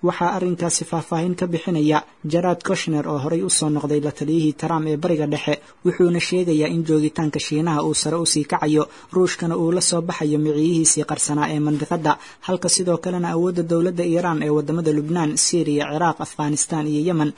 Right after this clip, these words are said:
uu gaari doono halkii ugu sarreysay, taasoo ah midda baqdinta ku haysa madaxda hogaamisa Aqalka Cad.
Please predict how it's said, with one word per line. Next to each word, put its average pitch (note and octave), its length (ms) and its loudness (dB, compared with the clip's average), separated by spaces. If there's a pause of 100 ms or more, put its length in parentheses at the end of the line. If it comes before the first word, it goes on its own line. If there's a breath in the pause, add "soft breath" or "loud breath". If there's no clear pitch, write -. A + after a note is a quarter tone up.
(200 loud breath)
uu F3 140 6
gaari F3 300 2
doono D3 240 0
halkii D#3 400 -2
ugu D#3 160 0
sarreysay, D3 540 2 (200 loud breath)
taasoo F3 340 0
ah E3+ 160 -2
midda F3+ 220 -2
baqdinta F3 420 -2
ku F3 120 -6
haysa D3+ 320 2
madaxda D#3 380 -2
hogaamisa D3+ 560 0
Aqalka D#3 400 -2
Cad. D3 160 4